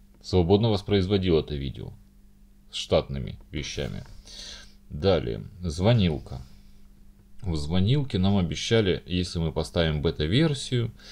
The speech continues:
то мы сможем звонить и записывать наши разговоры. Но это не та звонилка, которая была в Xiaomi. И это уже второй минус.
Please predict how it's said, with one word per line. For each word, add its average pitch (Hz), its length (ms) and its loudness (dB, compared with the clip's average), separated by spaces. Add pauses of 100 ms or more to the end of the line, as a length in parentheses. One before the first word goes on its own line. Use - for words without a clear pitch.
(420)
то 92 80 0
мы 82 160 2
сможем 78 460 -2
звонить 117 640 0 (1400)
и 117 140 4
записывать 85 580 0
наши 82 280 0
разговоры. 67 640 -2 (840)
Но 92 100 -2
это 104 160 0
не 110 120 0
та 110 140 2
звонилка, 85 460 0
которая 76 320 -2
была 80 260 2
в - 100 -12
Xiaomi. 78 580 -2 (880)
И 80 80 -2
это 90 140 0
уже 85 180 2
второй 90 340 2
минус. 65 440 -6